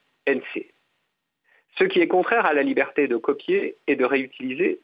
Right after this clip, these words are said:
sans aucune restriction et pour quelque usage que ce soit. Ensuite, elle ut-, elle interdit la modification, N D,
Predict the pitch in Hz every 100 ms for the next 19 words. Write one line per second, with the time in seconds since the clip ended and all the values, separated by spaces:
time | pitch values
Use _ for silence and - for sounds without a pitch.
0 | - 143 131 175 - 214 180 170 - 127
1 | - 185 285 _ _ _ _ _ 139 135
2 | 135 - 175 151 147 190 - 143 - -
3 | 104 _ _ _ _ _ _ _ _ -
4 | 185 - 208 - _ - _ _ 139 127
5 | 127 - 131 135 139 139 180 143 117 147
6 | 151 - 190 110 - - _ _ _ _
7 | _ _ - 147 120 107